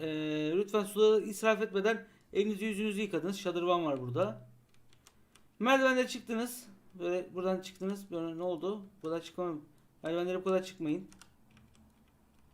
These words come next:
Ya gitmek istediğim yeri bulamıyorum. Arkeoloji müzesinden çıktınız geri.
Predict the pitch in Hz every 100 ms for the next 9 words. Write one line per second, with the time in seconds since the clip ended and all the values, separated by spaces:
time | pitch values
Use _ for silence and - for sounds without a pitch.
0 | - - _ _ _ _ _ _ _ -
1 | 196 190 - 269 - 302 302 330 311 294
2 | 269 202 156 147 180 208 208 254 233 247
3 | - 247 240 226 190 247 233 196 185 170
4 | 208